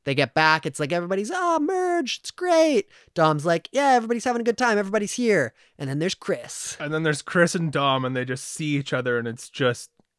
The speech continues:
Speaker 2: instant, instant hate again.
Speaker 1: Chris is rapping at the merge feast, which
Speaker 2: As he does.
Speaker 1: Bars, baby. Good for him.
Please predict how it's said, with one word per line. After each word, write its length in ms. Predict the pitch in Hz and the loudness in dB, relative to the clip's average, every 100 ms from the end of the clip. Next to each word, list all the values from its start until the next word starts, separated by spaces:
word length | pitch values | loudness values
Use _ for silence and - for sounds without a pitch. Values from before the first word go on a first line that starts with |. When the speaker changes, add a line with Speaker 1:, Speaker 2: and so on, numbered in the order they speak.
| _ | _
Speaker 2:
instant, 640 | 151 143 139 - 135 123 110 _ _ _ _ _ _ _ _ _ _ _ _ - | -6 -4 -4 -6 -6 -6 -8 _ _ _ _ _ _ _ _ _ _ _ _ -2
instant 460 | 165 151 147 131 | 0 0 -2 -4
hate 280 | 127 120 113 | -4 -4 -4
again. 460 | 113 107 104 95 98 - _ | -8 -8 -8 -8 -12 -18 _
Speaker 1:
Chris 280 | - 190 - | -4 -4 -2
is 140 | 131 113 | -6 -6
rapping 540 | 120 135 160 180 190 - - | 0 0 0 -6 -6 -12 -4
at 260 | 147 135 | -4 -4
the 100 | 135 | -6
merge 360 | 127 139 160 - | -2 -2 -2 -4
feast, 500 | - 226 - - - _ _ _ _ _ _ _ | -6 -6 -6 -14 -16 _ _ _ _ _ _ _
which 240 | 135 135 | -2 0
Speaker 2:
As 200 | 143 135 | 2 0
he 120 | 120 113 | 0 0
does. 420 | 113 127 160 - _ _ _ _ _ _ _ _ 117 | 2 0 -2 -12 _ _ _ _ _ _ _ _ -16
Speaker 1:
Bars, 540 | 107 139 143 117 113 | -8 -4 -4 -4 -10
baby. 400 | 113 123 151 139 - _ _ _ _ _ _ _ _ _ _ _ _ _ _ _ _ 135 | -8 -8 -6 -10 -16 _ _ _ _ _ _ _ _ _ _ _ _ _ _ _ _ -8
Good 160 | 147 | -8
for 180 | 123 120 | -6 -10
him. 240 | 117 107 | -8 -12